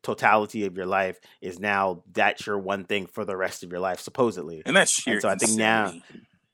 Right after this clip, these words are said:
Speaker 1: It is. It totally is. And I think now that slowly but surely we're starting to get over that, and depending on how the person, you know, deals with it, like you said, when someone passes, it's hard for them to, you know, to,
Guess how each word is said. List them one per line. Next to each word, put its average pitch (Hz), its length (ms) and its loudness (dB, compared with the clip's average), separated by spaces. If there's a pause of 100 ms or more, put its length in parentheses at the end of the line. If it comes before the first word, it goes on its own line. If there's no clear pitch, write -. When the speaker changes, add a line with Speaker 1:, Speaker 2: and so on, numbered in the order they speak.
(160)
Speaker 1:
It 160 240 10
is. 170 360 4
It - 160 -10
totally 131 420 4
is. 113 160 2
And 95 100 -2
I 110 60 0
think 110 260 -2 (300)
now 117 300 6
that 117 200 0
slowly 131 420 4
but 123 140 2
surely 131 640 -2 (1160)
we're 123 120 -2
starting 120 240 2
to 104 60 -8
get 107 160 -2
over 110 260 0
that, 175 320 4 (880)
and 107 480 -6 (380)
depending 135 320 0
on 117 100 2
how 120 300 6
the 110 80 -2
person, 113 460 -4
you 123 80 -6
know, 90 160 -4
deals 104 240 -2
with 101 140 -10
it, 110 140 -2
like 92 160 -10
you - 80 -20
said, 98 240 -4 (480)
when 107 200 -6
someone 101 260 -4
passes, 135 500 6
it's - 120 -10
hard 92 240 -4
for 104 160 -8
them 95 160 -4
to, 87 220 -16
you 101 80 -14
know, 82 160 -10
to, 82 180 -18